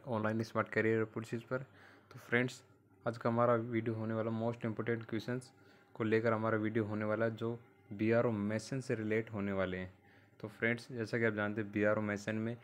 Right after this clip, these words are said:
एडवर्टाइजमेंट नंबर ज़ीरो एक स्लैश दो हज़ार बाईस में वैकेंसीज निकल के आई है और इनके लिए महत्वपूर्ण क्वेश्चंस आपके लिए लेके आ रहा हूँ।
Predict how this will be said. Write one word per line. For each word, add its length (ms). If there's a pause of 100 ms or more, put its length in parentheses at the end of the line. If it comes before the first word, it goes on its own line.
(280)
एडवर्टाइजमेंट 720
नंबर 360
ज़ीरो 420
एक 220
स्लैश 460 (380)
दो 180
हज़ार 420 (340)
बाईस 380
में 120
वैकेंसीज 480
निकल 320
के 100
आई 200
है 140 (500)
और 220 (100)
इनके 280
लिए 280
महत्वपूर्ण 580
क्वेश्चंस 500
आपके 1040
लिए 240
लेके 500
आ 140
रहा 120
हूँ। 80